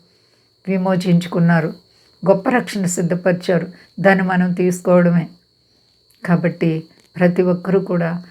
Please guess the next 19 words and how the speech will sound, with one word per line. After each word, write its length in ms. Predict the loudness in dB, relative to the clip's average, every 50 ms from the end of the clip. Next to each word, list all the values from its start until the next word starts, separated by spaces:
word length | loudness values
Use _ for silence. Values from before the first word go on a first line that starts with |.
| _ _ _ -2
దేవాతి 400 | 2 4 6 6 6 4 2 0
దేవునికి 420 | 0 0 0 0 0 0 -2 -4 -4
భయభక్తులు 580 | -2 -2 -2 -2 -2 -4 -6 -4 -4 -4 -4
కలిగి 420 | -2 -2 -4 -4 -4 -4 -4 -4 -4
ఉందాం. 300 | -4 -6 -6 -8 -10 -12 -16 _ _ _ _ _ _ -2
రాకడ 280 | -2 0 0 0 -2 -2
ఆసన్నమైపోతుంది, 880 | -2 -2 -2 -4 -4 -2 -2 0 -2 -2 -4 -4 -6 -6 -4 -4 -6 -8
సిద్ధపడదాం. 640 | -6 -8 -8 -8 -8 -6 -6 -6 -6 -4 -6 -8 -10 _ -14 -14 -14 -12 _
అంతా 240 | -2 0 2 2 0
క్షేమంగా 480 | 0 0 -4 -4 -4 -4 -4 -6 -6 -6
ఉన్నారండి? 500 | -6 -6 -6 -6 -6 -8 -8 -10 -12 -14 -16 _ _ -20 _ _ _ _
ప్రార్థన 400 | -2 -2 -2 -2 -4 -8 -8 -8
చేసుకుందాం. 540 | -8 -8 -10 -10 -10 -8 -8 -6 -6 -8 -10 -14 -18 _ _ _ _ _ _ _ _ _ _ _ _ _ _ _ _ _ _ _ _ _ _ _ -20 -20 -20 _ _ _ _ 2
ప్రేమ 300 | 4 4 6 6 6 6
నమ్మకమైన 640 | 6 4 4 2 0 0 0 0 0 0 -2 -4 -4
మా 180 | -4 -4 -4
యేసయ్య 380 | -2 -4 -4 -6 -6 -6 -6 -4
గొప్ప 320 | -4 -4 -6 -6 -6 -6
దేవా, 340 | -4 -4 -2 -4 -4 -4 -6